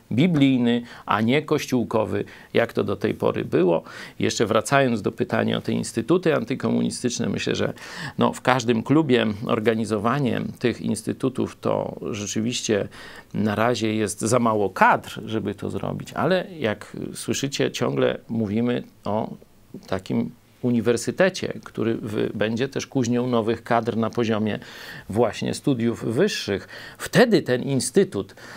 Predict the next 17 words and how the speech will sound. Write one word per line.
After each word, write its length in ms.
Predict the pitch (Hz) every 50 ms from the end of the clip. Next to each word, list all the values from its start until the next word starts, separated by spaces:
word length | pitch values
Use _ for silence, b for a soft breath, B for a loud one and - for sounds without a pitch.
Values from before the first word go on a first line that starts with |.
| B B 92 B
mm, 640 | - - 101 98 95 98 101 101 98 101 107 - - - -
antykomunistyczny 1400 | 131 139 139 135 139 131 - 139 135 135 135 135 131 120 120 - - 139 139 - - 113 92 85 113 185 247 254 - - - - - - -
to 180 | - - 123 147
jest 160 | 185 190 -
świetny 600 | - - - 139 123 127 - 147 151 151 147 135
pomysł, 520 | - - 127 113 107 110 123 135 - -
także 300 | - 110 113 110 98 113 110
jeśli 480 | 107 107 98 - - 104 104 104 104
macie 580 | 101 101 110 110 110 110 - 135 113 110 110 113
jakieś 360 | 107 101 - - 107 101 -
tu, 180 | - 120 117 101 - - -
mm, 220 | 120 113 110 104
dalsze 360 | 98 107 113 120 - - 139
pomysły, 460 | 120 - 131 120 117 110 - - 123 110
chcielibyście 580 | - - - 117 104 113 107 107 - - 123 117
swój 220 | - - 131 117
akces 420 | 101 104 110 - - - 123 107